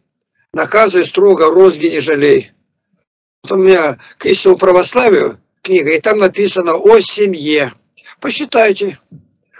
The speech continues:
О семье. Ещё есть материал, я ещё раз решил его проверить, и там кое-как буквы избавить, Е на Ё перевести, называется «О воспитании воспитателей». Везде учат людей,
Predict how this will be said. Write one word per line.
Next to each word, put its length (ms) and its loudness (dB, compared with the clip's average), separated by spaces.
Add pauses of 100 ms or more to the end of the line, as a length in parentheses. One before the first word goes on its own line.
О 140 0
семье. 580 -2 (360)
Ещё 340 0
есть 160 0
материал, 480 -2
я 100 4
ещё 240 -2
раз 220 -4
решил 260 -2
его 340 -2 (380)
проверить, 560 0
и 60 -2
там 200 -6
кое-как 460 -2
буквы 380 0
избавить, 340 0
Е 220 0
на 100 -2
Ё 220 2
перевести, 500 2
называется 500 0
«О 40 -2
воспитании 580 -4
воспитателей». 960 -2 (1300)
Везде 340 -2
учат 380 -2
людей, 440 -4